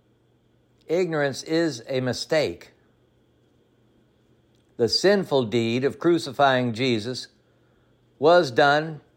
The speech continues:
with a want of perception, ignorance. The people did not perceive that the man they were crucifying was actually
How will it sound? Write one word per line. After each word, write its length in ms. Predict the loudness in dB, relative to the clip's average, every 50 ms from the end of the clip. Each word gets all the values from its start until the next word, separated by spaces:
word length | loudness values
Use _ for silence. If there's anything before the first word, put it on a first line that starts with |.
| -4
with 180 | 0 0 2 2
a 60 | 0
want 320 | 0 2 2 2 2 2
of 160 | -2 -4 -6 -4
perception, 760 | -4 -4 -2 2 2 2 2 2 -2 -6 -6 -6 -8 -10 -16 _ _ _ _ _ _ _
ignorance. 680 | -4 -2 -2 -2 -2 -2 -4 -4 -4 -6 -8 -12 -12 -14 _ _ _ _ _ _ _ _ _ _ _ _ _ _ _ _ _ -2
The 120 | -2 -2
people 380 | 0 2 2 2 2 2 0 -2
did 200 | 0 0 0 0
not 260 | 2 0 0 0 -2
perceive 840 | -4 -6 -6 -6 -6 -6 -4 -2 0 0 0 0 0 -2 -2 -4 -2
that 180 | -4 -4 -2 -4
the 80 | -6
man 420 | -4 -2 -2 0 0 0 -2 -2 -2
they 140 | -2 -2
were 160 | -2 -2 -4 -4
crucifying 920 | -4 -2 0 0 0 0 -4 -6 0 2 2 2 2 0 -2 -4 -6 -10 -16 _ _ _
was 160 | -8 -6 -6 -4
actually 680 | -2 0 0 0 0 -2 -6 -6 -4 -4 -4 -6 -8